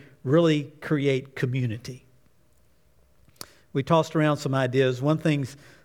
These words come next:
they wanted to do was just get their staff and our staff together for lunch. So Pastor Jerry's on top of that, man. He's gonna get with Jay Young, G Young, and I think every other month or so, the two staffs of the church, we're just gonna get together for a meal and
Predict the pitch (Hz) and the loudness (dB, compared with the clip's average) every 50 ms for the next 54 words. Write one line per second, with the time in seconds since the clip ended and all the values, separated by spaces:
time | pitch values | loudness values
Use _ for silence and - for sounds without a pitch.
0 | _ - 139 139 143 131 139 143 135 123 117 117 113 113 135 135 135 135 127 123 | _ 0 2 2 2 2 0 0 0 0 -2 -2 0 0 2 2 2 2 0 0
1 | 117 107 101 - - - - 151 143 - - - 151 160 160 - - 139 127 156 | -2 -4 -6 -12 -10 -4 -4 -4 -4 -4 -4 -2 -2 -2 -2 -4 -2 2 4 4
2 | 165 165 160 - - 180 156 156 160 160 147 - - - - - _ _ _ _ | 4 4 0 -2 0 2 2 2 2 0 -2 -4 -8 -20 -20 -20 _ _ _ _
3 | - - 131 123 135 139 139 139 - - 147 135 131 127 - - 123 117 127 123 | -10 -4 -2 0 0 0 0 -2 -2 -2 0 0 0 -2 -4 -6 -2 0 0 0
4 | 120 120 117 - - 123 120 113 107 110 - - - - - 113 107 107 104 - | 0 -2 -4 -4 -4 -4 -4 -4 -6 -8 -12 -18 -12 -8 -8 -6 -6 -8 -12 -16
5 | - _ _ _ _ _ _ - 151 147 139 - 156 139 135 147 143 143 127 135 | -20 _ _ _ _ _ _ -2 0 0 0 -2 -4 -2 0 0 2 2 0 0
6 | 131 127 127 - 143 123 - - 104 107 110 110 - - 117 117 120 117 113 131 | -2 -2 -2 -2 -2 -2 -4 -6 -10 -8 -10 -10 -8 -6 -6 -4 -4 -4 -4 -6
7 | 135 135 - 143 127 127 143 139 135 120 117 143 131 127 123 131 135 139 - - | -6 -4 -4 -4 -4 -4 -4 -8 -6 -4 0 0 0 0 0 -2 -4 -4 -6 -10
8 | - - - - - 143 135 135 135 135 135 135 131 117 107 104 - - - - | -18 -20 -10 -6 -4 -4 -2 -2 -2 0 0 -2 -2 -4 -6 -8 -12 -18 -20 -20
9 | _ - - 120 - 135 123 165 156 156 139 139 139 139 135 131 131 135 139 143 | _ -14 -8 -4 -4 -4 0 2 2 2 4 4 4 2 2 0 0 0 0 0
10 | 135 131 131 123 - - 151 143 143 131 123 127 - - - - _ - - - | 0 -2 -4 -4 0 2 2 2 2 0 -2 -4 -10 -20 -20 -20 _ -20 -20 -8
11 | - - 127 - - 196 190 175 - - - 170 165 165 - - 143 123 110 131 | -4 -4 -2 2 2 2 2 2 2 4 4 4 4 4 0 -4 -6 -4 -2 -2
12 | 123 117 139 196 233 - - - 196 190 180 180 - 165 151 160 160 156 156 - | 0 2 2 2 2 2 2 2 2 2 2 0 0 2 2 4 4 2 0 0
13 | - 139 139 143 151 156 151 151 143 120 107 104 | -2 -2 0 2 4 4 4 2 2 -2 -4 -6